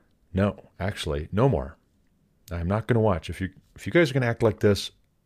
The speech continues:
I'm out. This is a waste of time. This is corrosive, and this is actually toxic.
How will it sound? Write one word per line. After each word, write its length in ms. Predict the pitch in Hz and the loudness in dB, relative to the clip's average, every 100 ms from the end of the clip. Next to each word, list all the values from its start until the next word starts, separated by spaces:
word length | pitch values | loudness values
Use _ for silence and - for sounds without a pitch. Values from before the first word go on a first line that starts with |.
| - | -4
I'm 120 | 87 | -2
out. 360 | 73 - - - _ _ _ _ _ _ - | -4 -6 -16 -20 _ _ _ _ _ _ -6
This 100 | 87 | -2
is 80 | |
a 60 | 82 | 0
waste 340 | 80 104 - | 2 0 -2
of 80 | 117 | -8
time. 420 | - 80 73 73 - - - _ _ _ | -2 -2 -2 -4 -10 -20 -20 _ _ _
This 120 | 82 | -10
is 100 | 82 | -10
corrosive, 800 | - - 82 82 92 - 120 123 - _ - | -4 0 4 4 2 2 0 -2 -12 _ -8
and 260 | 82 76 73 | -6 -4 2
this 240 | 143 - | 2 2
is 100 | 98 | -2
actually 320 | 87 80 - | -4 -6 -8
toxic. 540 | 78 73 - - - | -6 -6 -6 -16 -20